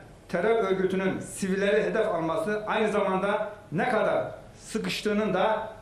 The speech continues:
bir göstergesidir. Teröristler bu menfur saldırılarla aziz milletimizi ve hükümetimizi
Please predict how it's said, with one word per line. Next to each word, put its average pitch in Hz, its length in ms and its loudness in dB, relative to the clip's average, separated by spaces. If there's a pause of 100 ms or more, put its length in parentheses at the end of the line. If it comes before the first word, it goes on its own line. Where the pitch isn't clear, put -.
bir 214 480 2
göstergesidir. 160 760 -4 (760)
Teröristler 226 540 2 (240)
bu 214 240 4
menfur 196 360 0
saldırılarla 175 1120 0 (260)
aziz 196 200 -2
milletimizi 185 840 0 (240)
ve 180 160 0
hükümetimizi 185 840 -2